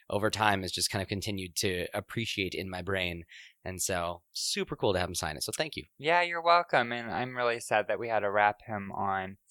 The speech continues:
Speaker 2: Thursday. He had a hard out because he went straight to filming the new season of House of Cards.
Speaker 1: Wow.
Speaker 2: And they filmed that in Boston. So,
Speaker 1: Ah.
Speaker 2: so yeah, he's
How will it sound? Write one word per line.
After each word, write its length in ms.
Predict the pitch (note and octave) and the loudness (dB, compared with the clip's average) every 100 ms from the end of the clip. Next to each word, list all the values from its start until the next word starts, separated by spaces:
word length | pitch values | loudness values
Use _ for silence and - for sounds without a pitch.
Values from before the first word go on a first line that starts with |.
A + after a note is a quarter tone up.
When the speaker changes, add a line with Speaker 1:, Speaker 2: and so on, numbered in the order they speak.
| - - | -14 4
Speaker 2:
Thursday. 1120 | F3+ G3+ G3+ - A2+ G#2 G2 G2 G#2 A2+ B2+ | 6 6 4 2 6 6 4 0 -4 -10 -10
He 100 | C3 | 6
had 140 | A#2+ | 6
a 60 | A2+ | 6
hard 360 | A2 B2+ A#2+ A2+ | 4 6 6 6
out 400 | A2+ G#2+ G#2+ - _ | 8 8 8 4 _
because 960 | A#2 - C#3+ D#3+ C#3+ C3 B2 A#2+ - - | -8 -6 8 12 12 12 10 8 0 -10
he 480 | C3 B2+ B2 A#2+ A#2+ | -10 -4 0 2 2
went 260 | A2+ A2+ - | 2 0 0
straight 380 | - A2 - - - | 6 6 6 -4 0
to 200 | A2+ G#2 | 0 0
filming 840 | - G#2+ G2+ G2 F#2+ F#2+ F#2+ G2 - | 2 2 4 0 0 -2 -4 -4 -4
the 100 | G2 | -4
new 220 | G2 G2 | -4 -8
season 460 | - G#2+ F#2 G2 F#2+ | -6 -6 -6 -8 -4
of 520 | - F#2 F#2 F2+ F2+ _ - | 0 2 2 2 -2 _ -4
House 240 | G2 - | -4 -2
of 80 | F2 | -8
Cards. 640 | - G2 D#2+ F2+ _ - | 6 6 6 0 _ -2
Speaker 1:
Wow. 800 | D#3 E3+ F3+ F3 D#3 C#3+ A#2+ G2+ - _ | 4 6 4 2 4 4 2 0 -6 _
Speaker 2:
And 160 | A2+ G#2 | -12 -8
they 80 | G#2+ | -8
filmed 260 | - A2 | -6 -2
that 120 | G#2+ F#2+ | -2 -2
in 160 | F2+ - | -4 4
Boston. 720 | G2 F#2+ - - F2 F2 - | 6 6 2 -12 -12 -14 -18
So, 460 | - - G#2 F#2+ F3+ A3 A3+ | -16 -4 -2 0 -4 -8 -10
Speaker 1:
Ah. 260 | - - - _ | -10 -10 -18 _
Speaker 2:
so 260 | - - G#3 | -8 0 0
yeah, 360 | A3 A#3 G3 E3+ | 6 10 10 8
he's 380 | F#3 F#3 F3 | 0 -12 -12